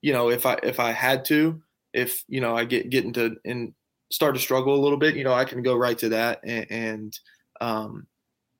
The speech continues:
I would, uh, you know, be perfectly fine. Wouldn't lose any power or anything. Um, the only thing is, when I'm in that stance, for me personally, I get in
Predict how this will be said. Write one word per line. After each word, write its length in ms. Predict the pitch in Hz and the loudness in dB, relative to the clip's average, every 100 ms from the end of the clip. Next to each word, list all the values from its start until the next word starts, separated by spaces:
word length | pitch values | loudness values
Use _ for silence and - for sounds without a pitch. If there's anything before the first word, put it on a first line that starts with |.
| _ _ _ - | _ _ _ -6
I 200 | 120 117 | -2 0
would, 540 | 113 113 113 110 95 - - _ 110 | 0 0 0 -2 -4 -10 -12 _ -12
uh, 300 | 113 92 - - _ _ _ - | -10 -12 -14 -18 _ _ _ -2
you 100 | 139 | 0
know, 160 | 113 | 2
be 140 | 123 120 | 0 0
perfectly 420 | 131 123 117 123 | 0 -2 0 0
fine. 280 | 127 123 135 | 0 0 0
Wouldn't 180 | 131 | 2
lose 160 | 135 131 | 2 2
any 120 | 127 | 0
power 340 | 117 123 123 120 | 2 4 4 2
or 40 | |
anything. 540 | 120 117 120 117 117 - - - _ - | 0 -2 -2 -2 -4 -8 -20 -20 _ -6
Um, 600 | 123 117 113 113 110 110 - - | -2 0 2 0 -2 -6 -12 0
the 140 | 131 | 2
only 180 | 127 123 | 4 2
thing 280 | - 127 120 | 0 0 2
is, 460 | 117 113 - - - _ _ _ _ _ _ _ | 2 2 2 -2 -6 _ _ _ _ _ _ _
when 220 | 131 131 117 | -2 0 2
I'm 280 | 127 123 | 2 4
in 100 | 127 | 2
that 240 | 127 131 - | 2 2 2
stance, 320 | - 139 135 | 0 2 0
for 160 | - 131 | -2 0
me 140 | 131 | 0
personally, 640 | 131 127 127 139 143 147 | 0 0 0 0 0 0
I 140 | 92 123 | 0 0
get 200 | 131 123 | 2 2
in 300 | 123 120 | 0 -6